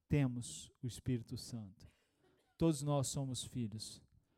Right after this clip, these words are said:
Todos nós somos chamados para exercer um dom, um ministério. Então busque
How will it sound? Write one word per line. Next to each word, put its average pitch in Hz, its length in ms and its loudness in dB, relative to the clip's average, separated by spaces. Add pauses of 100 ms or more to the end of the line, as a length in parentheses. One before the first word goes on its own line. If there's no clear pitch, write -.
(200)
Todos 143 260 4
nós 143 220 4
somos 147 320 -4
chamados 123 840 -6 (400)
para 131 160 2
exercer 120 680 2 (1300)
um 135 120 -4
dom, 120 460 4 (160)
um 131 120 -6
ministério. 123 800 -2 (600)
Então 139 360 -2
busque 160 680 -2